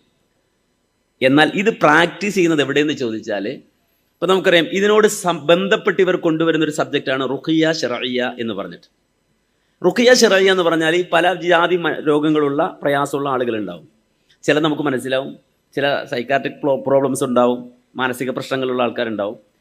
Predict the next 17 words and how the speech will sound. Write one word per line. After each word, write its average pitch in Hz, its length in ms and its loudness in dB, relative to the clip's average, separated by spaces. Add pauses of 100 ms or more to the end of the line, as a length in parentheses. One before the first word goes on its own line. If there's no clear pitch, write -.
(240)
അപ്പൊ 208 120 4
ഇവരെ 226 560 6
ചികിത്സിക്കാൻ 202 560 2
വേണ്ടി 180 240 4
ഇവർ 170 160 2
പോകുന്നു 156 540 0
എന്ന് 147 180 0
പറഞ്ഞിട്ട് 135 480 -2 (120)
അങ്ങനെ 214 360 4
ഒരു 226 180 4
ചികിത്സാ 185 580 2
മുറ 160 260 0
കൂടി 165 240 2
ഇവൻ 151 240 0
ഇതിന്റെ 147 200 -2
കൂടെ 139 200 -2
കൊണ്ടുവരുന്നുണ്ട്. 107 520 -6